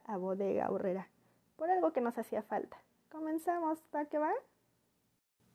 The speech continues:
Iniciamos con dos cajas de leche de la marca Santa Clara. Compré dos,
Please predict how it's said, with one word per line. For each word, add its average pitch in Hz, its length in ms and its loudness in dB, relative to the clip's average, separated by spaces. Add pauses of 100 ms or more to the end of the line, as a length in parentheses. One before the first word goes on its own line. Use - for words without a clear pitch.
(1500)
Iniciamos 294 800 0
con 240 300 0
dos 254 640 2
cajas 269 520 0
de 208 140 -4
leche 233 460 2
de 233 80 4
la 202 120 2
marca 208 420 -2
Santa 190 480 -6
Clara. 202 420 -2
Compré 202 600 -2
dos, 196 400 0